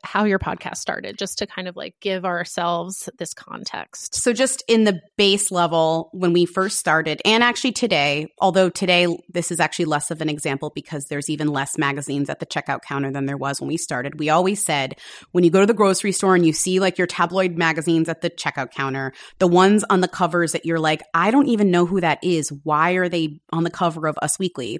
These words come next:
Speaker 2: That's a who. And then the ones that you see and you're like, "Of course Julia Roberts is being written ab-, you know, is on the co-, whatever." Those are them. So it really is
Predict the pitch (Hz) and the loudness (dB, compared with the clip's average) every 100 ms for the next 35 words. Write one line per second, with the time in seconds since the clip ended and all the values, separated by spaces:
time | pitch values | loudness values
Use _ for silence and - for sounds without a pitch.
0 | - 185 240 - 285 156 127 190 - - | 0 2 2 2 2 2 -2 -8 -12 -20
1 | - - 214 208 220 214 226 196 202 196 | -10 2 4 6 4 4 2 0 -2 0
2 | 208 190 180 170 165 165 - 202 - 269 | 2 2 2 4 2 2 -2 -2 0 0
3 | 247 - 175 170 156 147 151 139 - - | 0 0 0 2 2 2 0 -4 -2 -4
4 | - 170 143 - 160 151 156 156 156 - | -2 -4 -4 0 0 2 -2 -4 -6 0
5 | 180 143 135 151 151 143 139 - 170 147 | 2 2 0 0 2 2 -2 -6 0 0
6 | 123 143 160 170 151 131 78 58 104 233 | 0 0 4 4 4 0 -2 -2 0 2
7 | 240 254 311 285 - 190 170 | 4 6 8 6 6 4 4